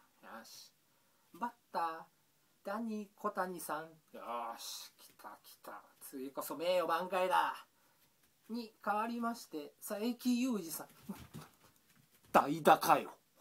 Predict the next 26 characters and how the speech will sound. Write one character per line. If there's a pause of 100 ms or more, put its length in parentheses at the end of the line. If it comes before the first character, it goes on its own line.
(1080)
て、 (680)
本 (160)
当
に。 (1160)
よ (240)
し。 (260)
ま
だ
も
う
一
回
ぐ
ら
い
回
っ
て
く
る
だ
ろ
う。
よ (680)
し。 (1160)
さ